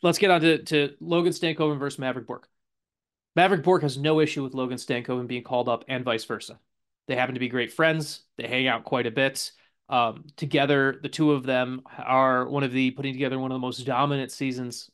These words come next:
maybe ever in the history of the A H L. They are doing something that's incredibly impressive. And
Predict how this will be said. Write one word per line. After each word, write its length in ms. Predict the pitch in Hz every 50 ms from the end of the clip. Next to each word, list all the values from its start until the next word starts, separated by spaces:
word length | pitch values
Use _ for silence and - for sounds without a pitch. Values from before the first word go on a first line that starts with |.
| -
maybe 340 | 139 143 151 139 135 131 -
ever 400 | 139 143 131 127 113 110 110 _ _ _ _ _ _ _ _ _ _ _ _
in 80 | 151 143
the 60 | 120
history 280 | 127 131 - - 131 127
of 40 |
the 140 | 120 120 117
A 140 | 117 117 117
H 120 | 117 113 -
L. 140 | 127 - -
They 120 | - 120
are 100 | 123 123
doing 180 | 120 139 131 131
something 340 | 123 - 139 123 - 131 123
that's 200 | 120 117 113 -
incredibly 640 | 123 - - - - - 151 139 135 120 123 131 123
impressive. 400 | 117 - 143 107 95 - - - _ _ _ _ _ _ _ _ _ _ _ _ _ _ _ _ _ _ _ _ _ _ _ _ _ _ _ _ _ _ _ _ _ _ _ -
And 560 | 151 156 156 151 143 139 131 131 127 -